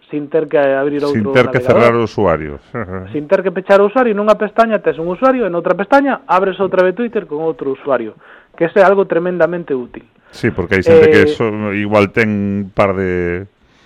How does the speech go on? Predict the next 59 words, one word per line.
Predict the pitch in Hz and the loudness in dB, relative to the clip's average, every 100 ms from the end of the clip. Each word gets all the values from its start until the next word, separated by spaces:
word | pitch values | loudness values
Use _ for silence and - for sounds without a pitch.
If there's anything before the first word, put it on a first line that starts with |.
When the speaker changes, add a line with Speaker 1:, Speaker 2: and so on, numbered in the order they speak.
| - | -2
Speaker 1:
Sí, | 240 226 | 0 2
o | 190 | 2
normal | 175 185 220 | 2 4 4
é | 233 | 4
Speaker 2:
de | 220 | 4
Speaker 1:
utilizar | 214 - 214 | 2 4 4
Speaker 2:
contas | 110 | 4
de | 120 | 4
Speaker 1:
diferentes | 185 151 113 | 4 4 4
Speaker 2:
Twitter. | |
Speaker 1:
navegadores, | 196 185 180 185 156 139 - - | 4 6 6 6 4 0 -4 2
claro. | 170 123 - | 2 2 -6
Speaker 2:
Eh, | 92 92 | -6 -4
falo, | - 113 113 113 117 113 107 | 2 4 6 4 4 2 0
teño | - 113 120 117 | 0 0 2 2
unha | 117 110 | 2 2
persoal | 117 104 123 123 160 175 | 0 0 0 2 2 0
e | 160 | -2
teño | 127 117 113 | -4 -2 -2
unha | 113 113 110 | 0 0 2
o | 110 107 107 107 101 | 0 0 0 -2 -4
de | 104 104 | -2 0
o | 104 101 | 0 -2
programa, | 92 113 110 101 73 | 0 2 4 2 2
Speaker 1:
E | 175 | 4
outra | 160 - | 6 6
Speaker 2:
non? | 143 | 4
Speaker 1:
do | 98 | 4
Speaker 2:
De | 92 | 4
Speaker 1:
programa, | 170 214 | 4 4
Speaker 2:
fotos | 151 | 2
Speaker 1:
por | - | -2
Speaker 2:
de | - | 2
compos-, | |
Speaker 1:
exemplo, | 208 196 120 113 | 2 0 -4 -4
Speaker 2:
sí, | |
Speaker 1:
vale, | 165 147 | -2 -2
Speaker 2:
sí, | 98 | -2
Speaker 1:
pois | 87 | 0
Speaker 2:
eh, | 92 - | 0 0
Speaker 1:
o, | 147 | -4
o | 147 | 0
normal | 147 170 185 | 2 2 4
é | 185 | 2
que | |
utilizaras | 180 185 185 190 160 | 2 0 2 2 2
un | 160 180 | 0 0
navegador | 185 180 190 202 151 | 4 4 4 2 0
para | 135 | -4
cada | 135 147 147 | -2 -2 0
unha | 170 | 0
das | 175 170 | 0 -2
contas, | 247 233 226 - | -4 -4 -6 -8
pois | 120 - - _ - - - | -10 -10 -14 _ -20 -16 -6
a | 151 | -2
través | 160 160 175 | 2 4 4
de | 190 185 | 2 4
Firefox | 196 185 196 185 | 2 4 0 -2
Pilot, | - 240 220 220 | 2 2 2 -4